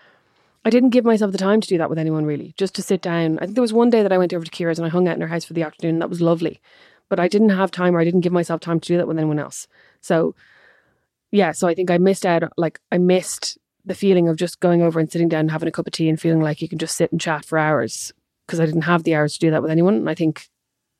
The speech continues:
in hindsight, that was a mistake. Like, it was just all, it was very hectic. And then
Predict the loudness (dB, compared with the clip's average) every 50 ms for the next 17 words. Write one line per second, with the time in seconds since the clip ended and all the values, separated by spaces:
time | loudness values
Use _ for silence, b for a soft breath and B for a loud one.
0 | _ _ -2 -2 0 0 0 0 0 0 -2 -2 0 2 2 2 2 2 0 0
1 | 0 -4 -6 -6 -6 -4 0 0 0 0 0 -2 -2 0 0 2 2 2 2 0
2 | -2 -6 _ _ _ -8 -8 -6 -6 -6 0 2 4 6 6 4 2 0 -4 -6
3 | -8 -10 -8 -6 -4 -2 -2 0 0 -2 -4